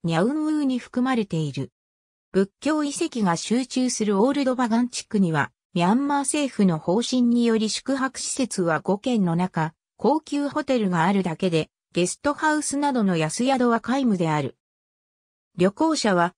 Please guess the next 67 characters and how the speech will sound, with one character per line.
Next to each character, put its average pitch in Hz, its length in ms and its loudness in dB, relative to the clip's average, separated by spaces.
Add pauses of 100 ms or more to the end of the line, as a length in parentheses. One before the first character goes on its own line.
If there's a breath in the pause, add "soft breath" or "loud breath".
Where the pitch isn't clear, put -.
(180)
オ 254 160 2
ー 311 40 0
ル 302 120 -2
ド 285 100 2
バ 277 140 -2
ガ 247 120 2
ン 185 100 4
の 185 100 0
北 - 320 -2
東 254 220 2
に 226 120 2
あ 226 80 2
る 202 120 0
ニ 180 120 2
ャ 175 60 2
ウ 226 60 2
ン 226 60 2
ウ - 20 2
ー 220 120 0
か、 160 240 0 (220)
南 277 400 2
に 285 140 0
あ 285 80 0
る 240 100 2
ニ 185 160 2
ュ 277 60 0
ー 277 40 -2
バ 269 120 0
ガ 220 160 4
ン 190 80 4
に 165 120 -2
滞 208 280 -2
在 262 180 -2
す 240 140 -2
る 233 100 0
こ - 140 -6
と 202 120 -2
が 165 160 0
多 175 220 2
い。 143 200 -4 (520)
ニ 185 140 2
ャ 226 40 2
ウ 294 60 2
ン 302 280 0
ウ - 20 -2
ー - 20 -2
に 262 160 0
は、 180 220 0 (240)
ゲ 185 100 0
ス - 160 -6
ト 311 140 2
ハ 320 160 0
ウ 294 60 -4
ス 247 120 -4
な 226 140 2
ど 208 120 2
の 175 120 2
宿 - 240 -6
泊 254 260 -4
施 - 160 -8
設 214 300 -4
や、 165 180 0 (260)
レ 214 140 0
ス - 80 -6
ト 220 160 -2
ラ 185 140 2
ン、 156 160 -6